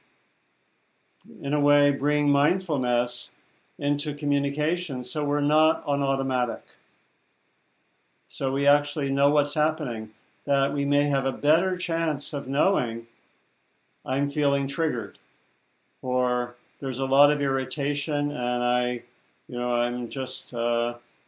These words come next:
I wanna, I wanna express my anger and vent, you know.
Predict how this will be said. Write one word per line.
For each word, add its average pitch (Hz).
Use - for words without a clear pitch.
I 127
wanna, 131
I 127
wanna 135
express 131
my 139
anger 135
and 123
vent, 127
you 113
know. 113